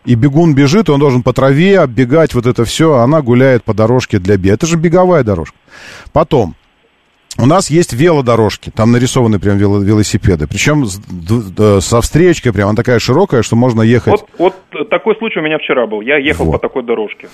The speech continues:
Speaker 2: на
Speaker 1: Вот.
Speaker 2: велосипеде.
Speaker 1: А, но я вам так скажу, вот я наблюдаю постоянно картину. Едет, э, один по велодорожке, а три,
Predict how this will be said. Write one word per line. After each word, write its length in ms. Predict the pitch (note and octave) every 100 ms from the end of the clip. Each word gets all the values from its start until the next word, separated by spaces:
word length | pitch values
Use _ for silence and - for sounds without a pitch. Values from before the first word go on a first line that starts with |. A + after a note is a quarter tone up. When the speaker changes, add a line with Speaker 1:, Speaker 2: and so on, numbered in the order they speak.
| -
Speaker 2:
на 100 | G#2+
Speaker 1:
Вот. 100 | G2 G#2 D#2+
Speaker 2:
велосипеде. 100 | F#2 - _ _ - _ -
Speaker 1:
А, 400 | G#2+ A2+ A2+ A#2+
но 100 | C#3
я 160 | G#3
вам 120 | A#3+ A#3+
так 180 | F3+
скажу, 440 | - C3 A#2 G2 D2
вот 140 | - A#2+
я 180 | F3+ F3+
наблюдаю 560 | C#3 C3+ D#3+ F3 F#3+ F3+
постоянно 720 | - F3 - F#3 F#3 D3+ B2+
картину. 600 | C#3 C3 - G#2 D#2 C2+ - _
Едет, 560 | G#2+ C3+ F3+ D#3+ C#3+ -
э, 720 | G2+ A2+ A2+ G#2+ G#2+ G#2 G2+ -
один 600 | C3+ D3 E3 D3+ G#2+ F2+ _
по 80 | -
велодорожке, 880 | C3 C#3 C3 C3+ E3 A3 - - E2+ - _ _ _ _ -
а 100 | A#2
три, 540 | - F3 G#3 G#3 F#3+